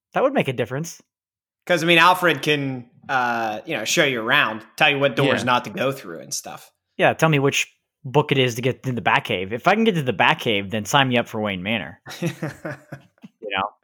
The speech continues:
Speaker 1: Yeah, any
Speaker 3: Like
Speaker 1: of those huge mansion houses. But would you wanna stay in, I was trying to think of some, like, reality show ones. Like, would you wanna stay in the sh-,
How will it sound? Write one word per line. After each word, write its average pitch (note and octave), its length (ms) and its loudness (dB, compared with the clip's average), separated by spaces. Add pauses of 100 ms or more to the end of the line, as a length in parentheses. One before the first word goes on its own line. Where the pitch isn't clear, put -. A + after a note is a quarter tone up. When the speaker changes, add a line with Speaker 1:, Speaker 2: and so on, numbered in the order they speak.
(1600)
Speaker 1:
Yeah, B2+ 200 4
any C3 60 0
Speaker 3:
Like E3 160 6
Speaker 1:
of D#3+ 60 8
those C#3 80 2 (100)
huge D#3 600 2 (680)
mansion C3 400 2
houses. A#2 580 0 (120)
But D#3+ 100 -2
would F3 160 6
you C4 60 4
wanna B3+ 160 6
stay D#3+ 520 6
in, C#3+ 720 0 (720)
I - 40 -2
was E3 100 -2
trying F#3+ 160 2
to D3 40 2
think C#3+ 140 2
of C3+ 60 2
some, D3 100 0
like, B2 200 2
reality G#2+ 420 4
show C3+ 260 6
ones. C3+ 340 4
Like, B2 120 2
would C3 140 2
you D3+ 60 2
wanna D#3+ 180 4
stay C3+ 320 4
in C3 320 0
the A2+ 100 0
sh-, - 140 -8